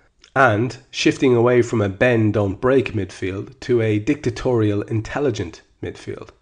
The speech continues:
No solutions are ever unilateral. However, diversifying the tangible and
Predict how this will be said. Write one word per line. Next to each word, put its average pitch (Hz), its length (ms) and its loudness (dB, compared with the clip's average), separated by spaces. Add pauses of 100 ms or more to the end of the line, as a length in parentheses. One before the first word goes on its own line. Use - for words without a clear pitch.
(1000)
No 147 200 2
solutions 101 580 -4
are 92 100 -4
ever 98 180 -6
unilateral. 98 880 -2 (540)
However, 120 400 0
diversifying 117 880 2
the 104 160 0
tangible 110 520 0
and 101 160 -4